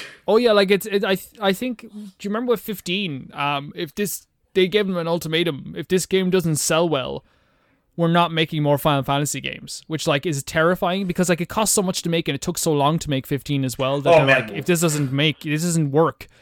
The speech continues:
Speaker 1: we're not doing this again. We can't do this again." You know,
Speaker 2: Well,
Speaker 1: like, the same
Speaker 2: fifteen was such a bizarre thing 'cause it was a different game originally. It, it went through
Speaker 1: Yeah.
Speaker 2: this whole process. Then they're like, "All right, we're gonna make an open world Final Fantasy game," which freaked everyone out. Um,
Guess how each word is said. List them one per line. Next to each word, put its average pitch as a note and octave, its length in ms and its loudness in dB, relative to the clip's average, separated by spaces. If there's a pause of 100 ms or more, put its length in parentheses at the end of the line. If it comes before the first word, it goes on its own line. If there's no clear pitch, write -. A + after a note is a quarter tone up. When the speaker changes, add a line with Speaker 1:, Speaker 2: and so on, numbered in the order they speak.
(160)
Speaker 1:
we're D3+ 80 -2
not D#3+ 340 0
doing D#3 240 2
this C3 160 -2
again. C3 300 -6
We C#3 100 -6
can't D#3 320 -2
do C#3+ 100 2
this B2+ 200 -6
again." B2+ 320 -12 (100)
You C#3 80 -6
know, C#3+ 200 2
Speaker 2:
Well, D3 120 -6
Speaker 1:
like, C#3 160 -2
the E3+ 80 -2
same E3 160 0
Speaker 2:
fifteen D3+ 600 -6 (220)
was C3 220 -12
such C#3 240 -8
a C#3+ 60 -2
bizarre B2 440 -4
thing C3 320 -8
'cause A#2+ 200 -8
it A2+ 80 -8
was A#2 100 -8
a A#2 80 -12
different B2 400 -4
game C#3 200 0
originally. B2 720 -6
It, A2 300 -8
it G#2+ 200 -12
went A#2 160 -8
through C#3 60 -2
Speaker 1:
Yeah. B2+ 80 0
Speaker 2:
this A#2+ 100 -12
whole A#2+ 140 -4
process. A2 440 -2 (300)
Then B2+ 220 -2
they're B2+ 100 -4
like, A#2+ 160 -2
"All A2 80 -6
right, A#2 100 -2
we're A#2 80 -4
gonna B2+ 140 -6
make B2+ 100 -8
an C3 60 -8
open B2 320 -8
world A#2 200 -4
Final A#2 200 -4
Fantasy A2 320 -6
game," A2+ 240 -8
which G#2+ 100 -10
freaked A2+ 320 -12
everyone A#2 260 -8
out. A2+ 360 -6 (480)
Um, G#2+ 720 0